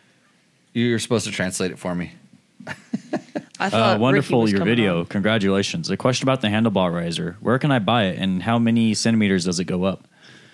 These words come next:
Speaker 1: See, look at that. Somebody's on top of it here.
Speaker 2: Yeah.
Speaker 1: Yeah.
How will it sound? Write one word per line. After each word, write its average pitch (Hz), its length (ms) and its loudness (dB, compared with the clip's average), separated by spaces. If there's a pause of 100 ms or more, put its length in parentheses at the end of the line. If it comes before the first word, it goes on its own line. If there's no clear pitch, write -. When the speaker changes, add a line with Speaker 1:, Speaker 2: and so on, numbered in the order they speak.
(800)
Speaker 1:
See, 180 280 -2
look 156 140 -2
at 107 100 -4
that. 69 360 -8 (520)
Somebody's 131 340 -2
on 85 140 -2
top 85 240 -2
of 87 100 -4
it 90 80 -2
here. 101 280 0 (260)
Speaker 2:
Yeah. 170 300 0 (120)
Speaker 1:
Yeah. 95 300 -2